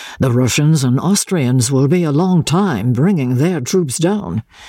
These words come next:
We shall have the first of the fight, sir, and Boney will take care that it shall be a hard one." "What are you driving at, Dobbin?"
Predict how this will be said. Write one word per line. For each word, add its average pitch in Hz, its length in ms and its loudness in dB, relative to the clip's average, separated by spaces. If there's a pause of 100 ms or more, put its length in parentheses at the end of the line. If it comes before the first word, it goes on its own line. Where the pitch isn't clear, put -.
(360)
We 190 140 2
shall 156 220 -2
have 135 260 0
the 135 80 0
first 226 360 -4
of 131 100 -2
the 123 100 -2
fight, 139 260 -4
sir, 185 240 -4
and 139 220 0
Boney 175 340 0
will 160 180 0
take - 260 -4
care 156 400 -4
that 135 180 -2
it 165 120 0
shall 170 220 0
be 175 300 0
a 143 60 -2
hard 175 420 0
one." 123 300 0 (960)
"What 240 180 -2
are 185 120 -2
you 175 160 0
driving 127 520 -2
at, 120 260 -2
Dobbin?" 135 460 0